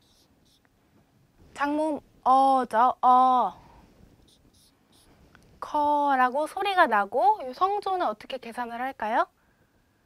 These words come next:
저자음의 장모음. 그러면 평성으로 커, 커. 그 다음 요거 보시면 어떻게 소리가 날까요? 요거 같은 경우에는 여약의 장모음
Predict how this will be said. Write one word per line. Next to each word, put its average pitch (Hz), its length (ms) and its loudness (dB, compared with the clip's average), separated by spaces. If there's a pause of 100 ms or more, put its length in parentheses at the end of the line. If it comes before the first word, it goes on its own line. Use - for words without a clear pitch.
(340)
저자음의 302 680 2 (240)
장모음. 254 640 -6 (400)
그러면 254 520 -2 (580)
평성으로 285 560 -6
커, 262 760 -2 (720)
커. 262 760 0 (1600)
그 415 200 -4
다음 320 280 0
요거 320 240 -2
보시면 277 640 -4 (180)
어떻게 339 380 -8
소리가 349 320 -4
날까요? 196 400 -4 (200)
요거 233 340 -10
같은 208 280 -16
경우에는 196 500 -12 (1000)
여약의 285 1300 0
장모음 294 500 -6